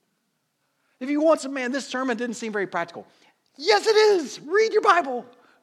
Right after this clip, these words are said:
Read the law and the prophets, 'cause it points to him. He fulfills it. I don't know that you can make sense of him apart from it. In John chapter five, verse thirty-nine, Jesus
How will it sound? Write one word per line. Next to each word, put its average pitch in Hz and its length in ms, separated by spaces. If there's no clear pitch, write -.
Read 330 320
the 311 80
law 247 220
and 226 100
the 214 40
prophets, 196 500
'cause 240 180
it 269 160
points 285 360
to 254 120
him. 208 320
He 226 140
fulfills 220 500
it. 160 160
I 208 100
don't 226 120
know 226 120
that 214 160
you 226 60
can 202 140
make 190 180
sense 185 260
of 165 120
him 156 340
apart 165 420
from 120 520
it. 113 280
In 117 100
John 143 280
chapter 135 260
five, 147 420
verse 131 200
thirty-nine, 143 580
Jesus 143 460